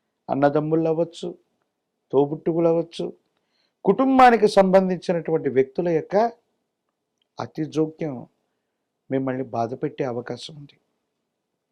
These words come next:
వివాహ జీవితం బాగుంది, వైవాహిక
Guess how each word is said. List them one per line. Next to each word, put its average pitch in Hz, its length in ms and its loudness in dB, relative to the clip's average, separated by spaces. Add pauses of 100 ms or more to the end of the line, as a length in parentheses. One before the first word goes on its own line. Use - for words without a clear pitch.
(840)
వివాహ 143 300 8 (180)
జీవితం 160 320 0 (100)
బాగుంది, 180 420 2 (1800)
వైవాహిక 226 640 8